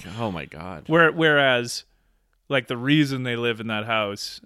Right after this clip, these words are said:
Speaker 2: I mean, the real reason is, is more complicated because of the twist of the movie, but, I mean, the ostensible reason is because th-,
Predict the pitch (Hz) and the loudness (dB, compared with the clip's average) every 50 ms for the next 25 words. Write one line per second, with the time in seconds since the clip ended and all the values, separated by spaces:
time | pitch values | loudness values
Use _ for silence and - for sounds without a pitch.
0 | - - 120 120 123 113 110 104 101 - 143 123 113 101 110 127 139 135 123 117 | -12 -10 -8 -8 -6 -6 -6 -8 -10 -8 -6 -6 -6 -6 -4 -2 0 0 0 0
1 | 110 107 107 107 104 104 110 107 104 107 101 98 98 - - - 123 117 - 123 | -2 -2 -4 -6 -6 -8 -10 -10 -10 -10 -12 -12 -14 -14 -16 -16 -16 -14 -12 -12
2 | 113 107 - - 120 113 110 - 110 107 - 110 104 101 101 101 101 104 107 - | -14 -14 -12 -10 -10 -10 -10 -10 -12 -12 -8 -8 -6 -6 -6 -8 -10 -12 -12 -10
3 | - 107 101 104 98 98 101 101 95 95 92 - - - 139 135 123 - - 113 | -10 -10 -10 -12 -14 -16 -14 -12 -12 -12 -12 -12 -8 -6 -6 -6 -6 -6 -8 -10
4 | 101 104 107 104 98 104 101 95 101 98 101 107 - 101 95 95 - - _ _ | -10 -10 -12 -12 -10 -10 -10 -10 -10 -12 -10 -8 -8 -8 -8 -10 -12 -14 _ _
5 | _ _ _ _ _ _ _ _ _ - 107 107 104 104 107 104 107 - - - | _ _ _ _ _ _ _ _ _ -14 -12 -10 -10 -10 -10 -12 -12 -8 -4 -2
6 | 147 139 131 - 107 104 107 98 98 98 98 101 110 104 104 104 101 - - - | -2 -2 -2 -4 -8 -8 -6 -6 -6 -6 -8 -8 -10 -10 -10 -12 -12 -12 -16 -14
7 | - 98 98 - - 98 95 | -14 -14 -14 -14 -16 -18 -20